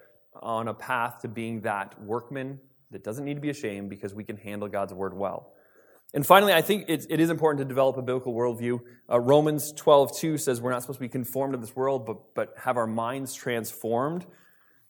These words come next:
And we should be looking for what God wants, what is good and acceptable and right in the sight of God. And we're gonna find that in His Word.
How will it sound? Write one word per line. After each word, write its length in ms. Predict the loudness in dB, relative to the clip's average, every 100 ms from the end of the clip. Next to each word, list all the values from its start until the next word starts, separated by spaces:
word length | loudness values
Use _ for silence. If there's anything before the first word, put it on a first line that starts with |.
| _ -4
And 420 | 0 0 -2 -6 -10
we 200 | -6 -6
should 300 | -4 -2 -2
be 140 | -2 -4
looking 400 | -4 -4 -6 -6
for 260 | -2 -2
what 440 | 0 -2 -2 -6 -2
God 400 | 0 0 -2 -4
wants, 360 | -6 -6 -6
what 120 | -10
is 80 | -10
good 180 | -8 -6
and 100 | -6
acceptable 520 | -8 -6 -8 -8 -10
and 100 | -8
right 260 | -8 -8 -10
in 120 | -14
the 60 | -10
sight 200 | -8 -8
of 140 | -8
God. 320 | -8 -6 -8 -12 _ _ _ _ -10
And 160 | -10 -6
we're 120 | -6
gonna 60 | -4
find 300 | -4 -4 -4
that 120 | -4
in 100 | -6
His 160 | -8
Word. 340 | -8 -6 -6